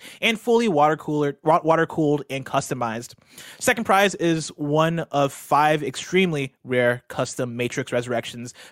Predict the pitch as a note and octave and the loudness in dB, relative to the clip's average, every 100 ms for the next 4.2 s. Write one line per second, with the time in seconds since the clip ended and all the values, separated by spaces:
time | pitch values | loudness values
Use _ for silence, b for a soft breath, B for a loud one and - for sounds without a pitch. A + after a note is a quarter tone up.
0 | B - - B3 F#3 F3 D#3 D#3 F#3+ - | B -6 -2 -2 0 0 2 2 0 -2
1 | D3 C#3+ - b b D#3 D#3 C3+ C3+ B2 | -2 -2 -6 b b 0 0 -4 -4 -4
2 | - B2+ B2+ B2 - B2 B2 - - _ | -4 -6 -6 -10 -6 -6 -6 -8 -18 _
3 | - D3 D3+ - F#3+ G3 F#3+ D#3+ D#3 D#3+ | -14 -6 -4 2 2 2 0 0 0 -2
4 | C#3 D#3 | -4 -2